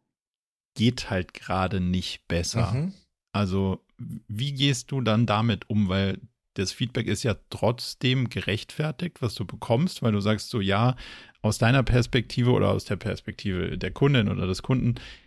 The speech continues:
Speaker 1: verstehe ich das total, würde ich auch so sehen.“
Speaker 2: Mhm.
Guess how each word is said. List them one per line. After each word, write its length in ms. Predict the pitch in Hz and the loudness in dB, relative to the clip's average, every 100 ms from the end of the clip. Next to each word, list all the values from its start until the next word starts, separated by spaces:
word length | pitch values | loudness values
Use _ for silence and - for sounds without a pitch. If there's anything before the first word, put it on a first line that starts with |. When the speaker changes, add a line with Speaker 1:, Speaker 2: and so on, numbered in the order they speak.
| _ _ | _ _
Speaker 1:
verstehe 420 | _ 107 - 139 | _ -6 -2 0
ich 100 | 170 | 0
das 160 | - 117 | -2 -8
total, 360 | - - 110 104 | -8 0 2 2
würde 120 | 95 | -2
ich 160 | - | -2
auch 260 | 101 127 160 | 2 2 0
so 220 | - 104 | -2 -2
sehen.“ 460 | 92 92 98 127 - _ _ | 0 -2 -2 -2 -4 _ _
Speaker 2:
Mhm. 320 | 117 127 180 | -4 -4 -6